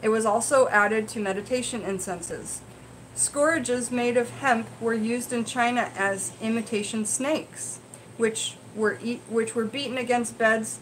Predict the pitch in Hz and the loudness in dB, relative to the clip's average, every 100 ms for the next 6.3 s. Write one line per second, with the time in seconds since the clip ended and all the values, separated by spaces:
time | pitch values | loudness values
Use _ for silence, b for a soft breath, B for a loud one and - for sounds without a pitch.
0 | - 208 214 226 - 214 - 190 208 196 | -4 -4 -2 -2 0 -2 -2 -8 -2 0
1 | 208 202 202 202 208 196 180 196 214 240 | 2 2 2 -2 -6 -2 -2 -2 2 0
2 | 233 - 208 208 202 - 185 185 180 175 | 0 -2 -2 0 -2 -2 -2 -2 -4 -6
3 | 170 151 117 160 - B B B 320 294 | -8 -8 -10 -12 -16 B B B 6 8
4 | 202 - - - - - - - - - | 6 4 -16 -20 -20 -20 -20 -20 -20 -20
5 | - - - - - - - - 226 254 | -20 -20 -20 -20 -20 -20 -8 4 4 4
6 | - 233 202 | 0 -2 -4